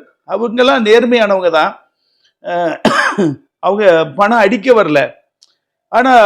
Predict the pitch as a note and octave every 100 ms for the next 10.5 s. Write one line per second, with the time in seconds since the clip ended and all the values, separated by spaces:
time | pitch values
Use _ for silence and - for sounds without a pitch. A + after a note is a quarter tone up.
0 | F#3+ G3 A#3+ B3 G3 A#3 A#3 A3+ G#3+ G3
1 | G3+ G#3+ G3 G#3+ B3 G#3+ F3 F#3 A#3 A3
2 | G3 G#3+ G#3+ E3+ D3 A#2+ A2+ _ B2 B2
3 | D3 G#3+ A3+ _ _ _ C#3 D#3 A3 B3+
4 | C#4+ A3+ C4 G#3+ G3 F#3+ F3 B2+ - _
5 | _ C3 D#3 F#3 D3+ E3+ F3+ - D#3 F#3
6 | A3 - E3+ F3+ G#3 A#3 A#3+ F#3+ A3 G#3
7 | G3 F3 D3 A#2+ - _ _ _ _ _
8 | _ C#3 D#3+ A#3 A#3+ A#3+ B3 A3 G#3 F#3
9 | D3 - D#3 F#3 A3+ A#3+ A3+ A3+ A3 G3+
10 | A3 G#3+ F#3+ D#3+